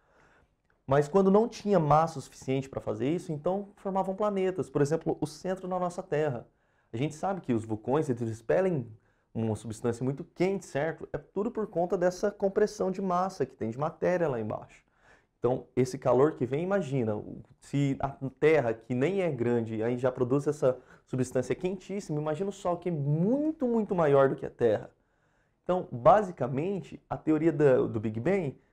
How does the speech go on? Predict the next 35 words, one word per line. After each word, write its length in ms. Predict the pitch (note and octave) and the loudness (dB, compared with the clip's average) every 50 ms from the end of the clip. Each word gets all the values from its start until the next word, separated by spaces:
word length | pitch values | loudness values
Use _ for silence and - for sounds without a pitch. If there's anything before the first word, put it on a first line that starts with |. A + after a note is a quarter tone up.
| _ _ _ | _ _ _
explica 320 | _ - D3 D#3 D#3+ E3+ | _ -4 -2 2 2 4
dessa 240 | E3 E3 E3 - F#3+ | 4 4 2 2 -6
forma, 380 | - - E3 D#3 D3 C3 A#2+ | -4 0 0 0 0 0 -4
que 260 | - - _ - - _ _ - | -8 -10 _ -16 -16 _ _ -14
essa 220 | B2+ - - A2+ | -14 -6 -4 -2
grande 240 | A2 B2+ D#3+ - - | 0 2 2 2 0
explosão 460 | - - G3+ F3+ C#3 A#2 B2+ A#2+ A2+ | -4 2 2 2 4 4 2 0 2
da 80 | A2+ A2+ | 0 -2
singularidade 880 | - - B2 A#2+ A#2 A2+ A2+ A2+ G#2+ A2 A2+ A#2+ D3 F3 F3 G3+ G3+ G3 - | -2 -2 0 2 2 2 2 2 2 2 2 4 2 0 -4 -8 -10 -10 -10
em 100 | B2+ B2+ | -10 -10
si 360 | - - - D3+ F3 G3+ F#3+ _ _ _ _ _ _ _ _ | -10 -8 -6 -6 -6 -6 -6 _ _ _ _ _ _ _ _
e 60 | - D#3+ | 4 4
a 20 | |
expansão 400 | E3 D#3+ E3 E3+ D#3+ E3 F3 E3 | 4 4 2 0 0 2 0 2
do 60 | D#3+ E3+ | 2 2
universo 400 | E3 D3+ C3 C#3 C#3 C#3+ C#3+ D3+ | 2 4 6 6 4 6 2 0
acontecendo 520 | D3 - D3 D3 D3+ D3 D3 - C3 C#3 | -2 -2 0 0 0 -2 0 -2 -2 -2
simultaneamente 1000 | C#3 - - D3 C#3+ C#3 - D3+ D3 D3+ D3 B2+ B2+ C3 C#3+ D3 D3 - E3+ - _ _ | -4 -4 -4 -4 -4 0 0 2 2 4 2 2 2 0 0 -4 -8 -12 -16 -18 _ _
junto 220 | _ C3 C3+ C3+ C3+ | _ -4 -4 -4 -4
com 180 | - C#3 C#3 | -6 -4 -4
essa 180 | C#3 C3 - C#3 | -4 -4 -4 -6
explosão 520 | C3 - - C#3 B2+ B2+ C3 B2 B2+ B2+ - _ _ _ _ _ _ _ _ - | -8 0 0 0 0 2 0 -2 -2 -4 -10 _ _ _ _ _ _ _ _ -4
e 60 | D#3 | 0
formando 420 | D3+ F3 E3+ E3 D#3+ E3+ E3+ F3 | 6 6 6 8 8 6 6 4
tudo 520 | E3+ F3 - _ _ - F#3+ F#3+ F3 F#3 F3+ | 2 0 -12 _ _ -2 -2 0 0 -2 -4
que 200 | F#3 - - F#3 | -6 -4 0 0
existe. 640 | F3+ D3 A#2+ G#2+ G#2+ G#2 G2+ - - - - - _ _ _ _ _ _ _ _ _ _ _ _ _ _ _ _ _ _ _ | 0 0 0 -6 -8 -8 -8 -10 -18 -20 -20 -20 _ _ _ _ _ _ _ _ _ _ _ _ _ _ _ _ _ _ _
Dessa 280 | - B2+ B2+ - C#3 | 2 2 4 4 -2
parte 280 | - - C3 C3 B2+ - | 0 2 0 0 0 -4
dos 140 | B2+ A#2 A#2 | -6 -8 -6
gases 460 | A2+ A#2+ A#2+ C3 C#3+ D3+ C#3+ A#2+ A#2 | -2 2 4 4 4 4 2 2 -2
até 160 | A2+ - A#2+ | 0 4 4
as 100 | A#2 G#2+ | 2 2
estrelas, 480 | A2+ A2 - - A#2 C#3 C#3+ C#3+ C#3 C#3+ | 2 -10 -12 -2 2 2 2 2 0 -8
claro. 360 | - - A#2+ G2 D#2 - | -6 -4 -4 -4 -4 -6